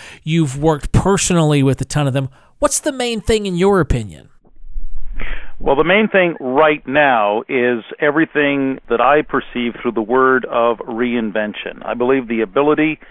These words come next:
Speaker 2: capacity, and willingness to remain relevant in rapidly changing times is the thing that is gonna separate, is the main thing that's gonna separate, uh, the pretenders from the contenders. And reinvention, whether it's your brand, whether it's your business,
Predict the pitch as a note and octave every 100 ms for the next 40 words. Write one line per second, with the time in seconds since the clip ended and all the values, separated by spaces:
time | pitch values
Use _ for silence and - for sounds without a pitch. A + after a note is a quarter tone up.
0 | - - - - - B2+ - C#3 C3+ -
1 | C3+ B2+ B2 A#2 G#2+ C#3+ G3+ F#3+ A2+ F#2+
2 | - - - - - - - - - C3
3 | A#2 B2+ B2+ B2 A2+ C3+ C#3+ C#3 D3 B2+
4 | G#2+ A2+ B2+ B2+ A#2+ B2 - B2 A#2 A2+
5 | A2 - A#2+ A#2 A2+ A#2 G2 A#2+ - C3+
6 | C3+ B2 A#2 G#2 B2+ A2+ - - D3+ -
7 | C3+ A#2 A#2 - A#2+ F3+ A3 G#3 - G#2
8 | F#2 G#2 - A2 - C#3 B2 B2 A#2 A2+
9 | A2+ - - - - - A#2 A2+ - -
10 | D3 C#3+ C3+ C3 - B2 A#2 - - B2
11 | A2 F#2+ F#2 A2 A2 - D3 A3+ A3 D#3
12 | D3+ F3 - A#2 F#2 A#2+ C#3 C3+ B2+ C3
13 | G2+ B2 C#3+ C3 G2+ A#2 A#2 A#2 - A2+
14 | F#2+ D3 A#2 G#2+